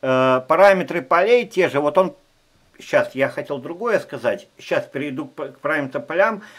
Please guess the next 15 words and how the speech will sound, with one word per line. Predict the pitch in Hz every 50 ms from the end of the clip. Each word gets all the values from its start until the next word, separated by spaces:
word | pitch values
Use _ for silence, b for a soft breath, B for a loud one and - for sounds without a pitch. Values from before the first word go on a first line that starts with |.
| B B B B B -
э, | 151 135 131 127 123 -
пока | 151 151 - 196 202
не | 196 165
забыл. | 127 139 165 165 156 151 147 113 87 - - _ B B B B B B B B B B B B B B -
Вот | 123 143 143
Дмитрий | 131 160 208 247 254 165 214 202 202
очень | 190 202 196 202 190
правильно | 196 202 220 208 202 190 175 160 151 135
делает. | 123 127 127 113 98 87 87 87 - -
То | 139
есть, | 151 147 139 160
ребят, | 165 185 180 185 196 165 135 127 123
вот | 123 147 185
это | 196 202 202 196 190
важно. | 185 196 185 170 147 120 - 95 87